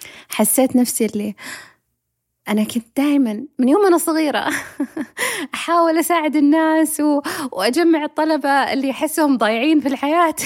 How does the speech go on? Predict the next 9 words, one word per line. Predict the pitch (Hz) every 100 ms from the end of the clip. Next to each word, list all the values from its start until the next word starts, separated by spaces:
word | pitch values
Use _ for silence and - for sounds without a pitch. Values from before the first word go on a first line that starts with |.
| - - 285
<laughs> | - 494 523 -
"تعالوا، | 330 339 392 370
تعالوا." | 349 349 330 359 359 359 277 - 294 302 -
<laughs> | 302 - 494 - 311
كنت | 285
المستشارة، | 311 269 269 - 269 302 294 285 262 262 - 240 -
يعني | 208 214
كثير | - - 294 330 330 294 226
أمور. | 220 240 277 330